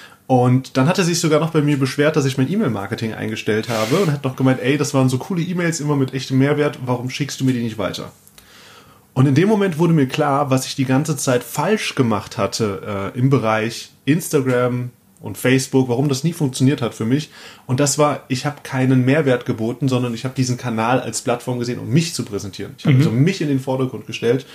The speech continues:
Speaker 1: und das ist der direkte Weg, dass es nicht funktioniert.
Speaker 2: Mhm.
Speaker 1: Und stattdessen habe ich halt angefangen, das Credo zu etablieren, dass ich gesagt hab, „Okay, geben,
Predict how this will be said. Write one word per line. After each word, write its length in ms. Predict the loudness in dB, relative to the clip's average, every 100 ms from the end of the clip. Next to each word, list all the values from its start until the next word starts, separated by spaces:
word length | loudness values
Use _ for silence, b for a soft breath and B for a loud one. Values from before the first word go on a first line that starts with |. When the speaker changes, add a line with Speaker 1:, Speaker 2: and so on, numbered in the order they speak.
| B B B
Speaker 1:
und 120 | 0
das 120 | 2
ist 140 | 2 2
der 100 | 0 -2 _ -8
direkte 400 | 0 0 2 0
Weg, 260 | 2 0 -2
dass 140 | -6
es 100 | -4
nicht 220 | -4 -4
funktioniert. 480 | -8 -10 -10 -12 -8
Speaker 2:
Mhm. 300 | -2 0 0 B B B B B
Speaker 1:
Und 240 | 0 2 2
stattdessen 440 | 2 4 2 0
habe 120 | -2
ich 100 | -2 -4
halt 120 | -8
angefangen, 420 | -8 -4 0 0
das 160 | 0 -2
Credo 340 | 0 2 2
zu 380 | 0 -2 0 0
etablieren, 580 | -4 -2 0 2 2 2
dass 120 | 0
ich 120 | -2 -2
gesagt 300 | -2 -2 -4
hab, 100 | -8
„Okay, 380 | -2 0 0 B B B B B B -14
geben, 460 | -2 2 4 2